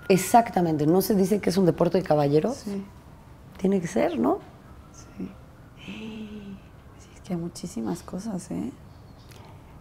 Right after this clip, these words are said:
Speaker 1: Son sutilezas, pero las sutilezas son las que hacen la vida.
Speaker 2: ¿Y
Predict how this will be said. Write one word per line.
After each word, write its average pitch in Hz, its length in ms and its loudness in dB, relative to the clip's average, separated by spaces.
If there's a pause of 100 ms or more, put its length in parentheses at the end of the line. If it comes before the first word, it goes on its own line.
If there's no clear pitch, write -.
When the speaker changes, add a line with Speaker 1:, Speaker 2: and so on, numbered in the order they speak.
Speaker 1:
Son 269 320 8
sutilezas, 220 800 0 (240)
pero 180 200 8
las 180 160 6
sutilezas 185 580 2
son 208 180 -2
las 196 160 -4
que 185 100 -4
hacen 180 220 -2
la 165 80 -2
vida. 160 260 -6 (2500)
Speaker 2:
¿Y 240 160 8